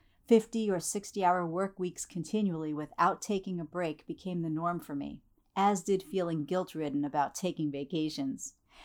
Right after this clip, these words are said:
But over the years, I have been learning that there's a fine line between passion and dedication for what we do and overdoing it to the point of burnout. So on my first day back after summer vacation,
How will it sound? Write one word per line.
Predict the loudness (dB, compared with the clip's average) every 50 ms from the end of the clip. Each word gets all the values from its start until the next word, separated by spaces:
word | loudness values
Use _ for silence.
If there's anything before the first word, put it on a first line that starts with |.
| -20 -4 4
But | 6 8 10
over | 10 8 8 6
the | 4 4 4
years, | 4 4 4 4 2 2 2
I | 0
have | 2 2 0 0 0
been | -2 -2 -2 -2
learning | 0 -2 -2 0 0 0 0 0 0 0
that | -4 -4 -4 -4
there's | -4 -4 -2 -4
a |
fine | -6 -4 2 4 4 6 6 6 4
line | 4 2 2 0 0
between | -2 -4 -6 -8 -8 -8 -8 -6
passion | -8 -4 -2 0 0 0 0 -2 -2 -2 -2 -2 -2
and | -2 0 2 2 2
dedication | 2 2 0 0 -2 -4 -2 -2 -2 -2 -2 -6 -8
for | -8 -8 -4
what | 0 0 0 0 -2
we | -4 -4
do | -2 -2 -4 -4 -4 -4 -4 _
and | -2 0 0 -2 -2 -2
overdoing | -4 -4 -2 -4 -6 -6 -4 -4 -4 -2 -2 -2
it | -4 -4 -6
to | -10 -12
the | -12
point | -12 -8 -4 -4 -4 -4 -4
of | -10 -10
burnout. | -8 -6 -6 -4 -4 -4 -6 -6 -12 -16 -20 -20 -20 _ _ _ _ -20 -20 -20 -16 -6
So | 2 6 8 10
on | 10 12
my | 10 10 8
first | 8 6 4 4 4 6 6
day | 8 8
back | 8 8 8 8 8 6 2 -2 0
after | 0 0 0 -2 -4
summer | -4 -2 -2 -2 -2 -2
vacation, | -2 -4 -4 -4 -2 -2 -2 -2 -2 -2 -4 -4 -4 2